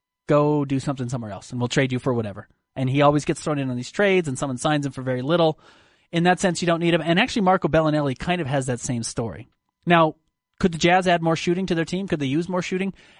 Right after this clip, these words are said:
Absolutely. And I actually think if you do this, you think you're trying to make a push to get to the playoffs because these guys are short-term answers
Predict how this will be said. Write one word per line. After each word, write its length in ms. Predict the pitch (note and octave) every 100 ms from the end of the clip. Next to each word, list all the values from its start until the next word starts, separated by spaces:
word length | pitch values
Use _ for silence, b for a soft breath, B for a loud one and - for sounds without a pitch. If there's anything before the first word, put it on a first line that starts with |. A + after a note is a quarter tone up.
| b
Absolutely. 640 | F3 D#3 D3+ D#3 A#2 A#2
And 100 | A#2+
I 40 | E3+
actually 180 | -
think 160 | G3+ F3
if 80 | D3+
you 80 | C3+
do 160 | D3+
this, 240 | E3 C3 C#3+
you 80 |
think 320 | C3 F3+ E3+ -
you're 160 | C#3+ C#3+
trying 300 | - D#3+ D3
to 60 |
make 220 | C3+ C#3 B2+
a 40 |
push 280 | - D3 -
to 100 | B2+
get 160 | C3
to 80 | -
the 80 | A2+
playoffs 420 | - D3+ C#3+ C#3
because 200 | C#3 C3
these 160 | C3 B2+
guys 200 | C3 B2
are 60 |
short-term 400 | A#2 C#3 B2+ C#3 B2+
answers 360 | B2 A#2 A2